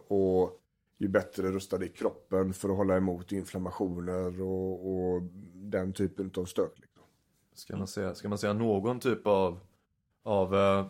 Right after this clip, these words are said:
Speaker 2: f-, för att nu, nu pratar vi väldigt vida termer.
Speaker 1: Oh, ja.
Speaker 2: Men säg då kanske,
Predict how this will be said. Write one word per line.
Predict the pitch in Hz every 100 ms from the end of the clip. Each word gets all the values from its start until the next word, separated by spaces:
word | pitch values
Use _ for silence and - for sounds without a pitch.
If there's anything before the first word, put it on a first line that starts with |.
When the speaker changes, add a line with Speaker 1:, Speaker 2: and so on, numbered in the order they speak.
| -
Speaker 2:
f-, | - -
för | - 98
att | 98
nu, | 110
nu | 110
pratar | 101 113 110
vi |
väldigt | 107 98 101
vida | 101 92
termer. | 113 98 107 -
Speaker 1:
Oh, | - 92 98
ja. | - _ _ _ -
Speaker 2:
Men | 104 98 92
säg | - 104 110 127
då | 123 113 98
kanske, | 95 101 90 104 95